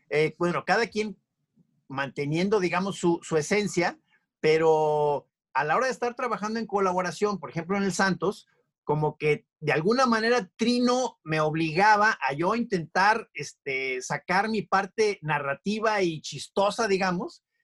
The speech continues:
y yo lo jalaba a, a ser, este, un poco más obsceno de lo que normalmente era, o grosero, este, o pacheco.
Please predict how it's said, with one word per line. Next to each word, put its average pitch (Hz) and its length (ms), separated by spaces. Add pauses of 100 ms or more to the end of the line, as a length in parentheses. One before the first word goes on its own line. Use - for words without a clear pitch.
(140)
y 180 160
yo 233 320 (160)
lo 190 160
jalaba 220 580 (140)
a, 165 120
a 147 180
ser, 220 400
este, 165 420
un 175 100
poco 214 280
más 208 380
obsceno 220 540
de 202 100
lo 165 120
que 160 100
normalmente 190 760 (200)
era, 202 320
o 160 160
grosero, 202 800 (320)
este, 147 280
o 139 120
pacheco. 214 560